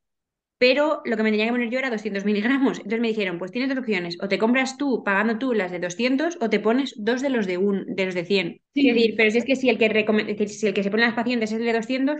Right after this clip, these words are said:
Speaker 1: ¿por qué el que está cubierto por la Seguridad Social no es el de doscientos? Bueno, entonces ya nos derivaron a Salamanca. Eh, ya pudimos volver a, aquí y ya pudimos dejar de hacer viajes en coche.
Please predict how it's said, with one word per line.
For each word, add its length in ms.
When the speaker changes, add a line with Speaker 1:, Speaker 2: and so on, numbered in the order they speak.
Speaker 1:
¿por 180
qué 120
el 60
que 60
está 140
cubierto 240
por 80
la 40
Seguridad 220
Social 280
no 40
es 80
el 80
de 80
doscientos? 460
Bueno, 240
entonces 260
ya 120
nos 120
derivaron 540
a 80
Salamanca. 600
Eh, 300
ya 120
pudimos 300
volver 280
a, 460
aquí 440
y 40
ya 220
pudimos 320
dejar 160
de 80
hacer 180
viajes 320
en 240
coche. 360